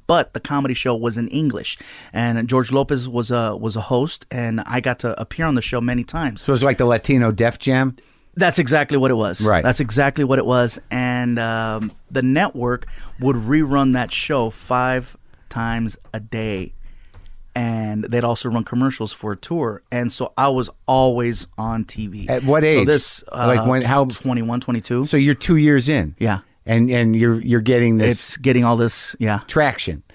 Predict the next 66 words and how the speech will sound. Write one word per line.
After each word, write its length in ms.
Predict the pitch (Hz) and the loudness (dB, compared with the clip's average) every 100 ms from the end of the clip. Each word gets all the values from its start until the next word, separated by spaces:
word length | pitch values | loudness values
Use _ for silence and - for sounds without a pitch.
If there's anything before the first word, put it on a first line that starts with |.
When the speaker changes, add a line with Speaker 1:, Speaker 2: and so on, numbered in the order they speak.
| _ _ | _ _
Speaker 2:
because 480 | 117 110 123 117 107 | 0 2 2 2 4
you're 140 | 120 113 | 4 4
on 200 | 113 117 | 4 2
fi-, 160 | 131 120 | 2 2
there's 200 | 127 123 | 2 2
that 180 | 135 - | 2 2
kid. 360 | 160 131 85 _ | 0 0 0 _
Speaker 1:
Mm-hmm. 340 | 131 123 135 165 | 2 4 4 2
Speaker 2:
Yeah, 140 | 127 | 2
there's 80 | 123 | 2
Speaker 1:
No, 120 | 139 180 | 4 4
Speaker 2:
that, 60 | |
Speaker 1:
there 80 | 135 | 4
is 60 | 120 | 4
Speaker 2:
that 100 | 170 | 2
Speaker 1:
again. 160 | 135 120 | 2 2
Speaker 2:
kid. 180 | 92 82 | 2 2
Speaker 1:
And 120 | 139 | 2
Speaker 2:
Yeah. 60 | 139 | 4
Speaker 1:
it 40 | |
was, 140 | 127 | 2
it 120 | - 139 | 2 0
was 140 | 135 | 2
always 260 | 139 143 123 | 0 0 -2
the, 220 | 127 120 - _ - | -2 -4 -6 _ -16
the 80 | |
chubby 280 | 95 131 123 | -6 -2 -2
kid 380 | 123 156 165 180 - | -2 0 0 -2 -6
with 140 | 117 117 | -6 -2
the 100 | 127 | 0
Hawaiian 360 | 131 127 131 | 2 4 4
shirt 300 | 127 156 156 - | 2 0 -4 -4
who 100 | 110 | -2
makes 260 | 113 113 | -2 -2
noises, 580 | 120 117 117 123 135 - - _ _ - | -2 -2 -2 -4 -6 -8 -20 _ _ -10
real 140 | 113 | -6
friendly. 320 | 110 - 120 143 | -4 0 2 4
Speaker 2:
But 60 | |
was 140 | 147 139 | 4 4
that 120 | 185 | 4
a 80 | 156 | 2
choice 320 | - 170 - | 4 2 2
you 100 | 165 | 2
made 200 | 160 156 | 4 4
early 240 | 156 147 | 4 4
on, 160 | 147 143 | 4 4
or, 60 | 131 131 | 4 4
or 60 | 120 | 2
just 260 | 120 120 | 2 2
because 440 | 123 - 139 147 123 | 0 0 2 4 2
of 100 | 98 | 2
that, 220 | 104 101 | 2 4
you're 100 | 104 | 4
like, 160 | 101 | 4
"I 60 | 113 | 2
better 260 | 113 117 104 - - | 2 2 2 -4 -2
keep 180 | 123 | -2
the 100 | 120 | 2
Hawaiian 360 | 104 104 107 98 | 2 2 2 0
shirt 260 | 87 113 90 | 0 0 0
on"? 180 | 80 78 - | -2 -8 -4
Speaker 1:
You 100 | 175 | 0
know 120 | 196 | 2
what? 180 | 226 240 | 2 2
I, 180 | 131 139 | 0 -2
I, 160 | 135 131 | -2 -4